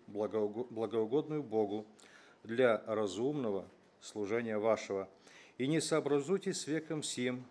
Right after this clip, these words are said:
но преобразуйтесь обновлением ума вашего, чтобы вам познавать, что есть воля благ-, э, воля Божия, благая, угодная и совершенная».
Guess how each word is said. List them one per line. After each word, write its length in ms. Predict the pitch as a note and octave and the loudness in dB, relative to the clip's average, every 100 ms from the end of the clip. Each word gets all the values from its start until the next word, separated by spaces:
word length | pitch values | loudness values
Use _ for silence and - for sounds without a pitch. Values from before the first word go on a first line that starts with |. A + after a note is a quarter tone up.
| - | -18
но 200 | C#3 A#2+ | -6 -4
преобразуйтесь 840 | A2 A#2 A2+ G#2+ G2 C3+ C3+ - - | 0 0 0 0 0 0 -2 -8 -4
обновлением 680 | A2+ A2 G#2 A2 G#2+ G#2+ G#2 | -4 -2 -2 -2 -2 -4 -6
ума 340 | A2+ A#2 C#3+ | -4 0 0
вашего, 560 | B2 A#2 A#2 - A2 A2 - - - | 0 -2 -2 -2 -6 -6 -10 -20 -20
чтобы 300 | - A#2 G#2+ | -6 -6 -2
вам 180 | C3+ E3 | 0 -2
познавать, 640 | D#3+ C#3+ C3 B2+ A#2 G#2 | 0 -2 -2 2 2 0
что 240 | - - A2 | -4 -6 -2
есть 360 | G#2+ - - | -2 -6 -14
воля 380 | G#2 A2 G#2+ G2+ | -4 0 2 2
благ-, 400 | G2+ G2 G2+ - - | -2 -6 -6 -8 -8
э, 200 | A#2 A#2 B2+ - | -6 -6 -8 -10
воля 380 | A2+ A#2 A2 G2 | -4 2 2 2
Божия, 520 | A#2+ D3 C#3 C#3 B2 - - - | 2 2 4 0 -2 -14 -20 -4
благая, 680 | G#2+ G2+ A2+ C3 B2+ A#2+ - - - - A2 | 0 2 4 4 2 0 -10 -20 -20 -10 -8
угодная 640 | F#2+ A#2+ C3+ B2 A#2 A2 - | 0 2 2 2 -2 -4 -10
и 60 | |
совершенная». 840 | - A#2 G#2+ - A2+ G#2+ F#2+ F#2+ | -10 -4 -4 -4 -2 -2 -2 -8